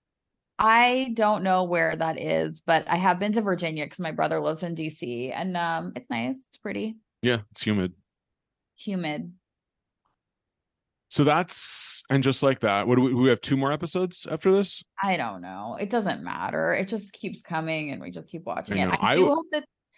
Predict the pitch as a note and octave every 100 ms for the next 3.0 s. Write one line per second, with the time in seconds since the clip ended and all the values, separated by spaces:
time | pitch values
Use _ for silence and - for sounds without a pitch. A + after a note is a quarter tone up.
0 | - _ _ _ - G#3 G3 - G#3 G#3+
1 | A3 A3+ G3 F#3 F3+ F3 D#3 C3 D#3 -
2 | E2+ D2 D2 - - - E3+ F3 B2 D#2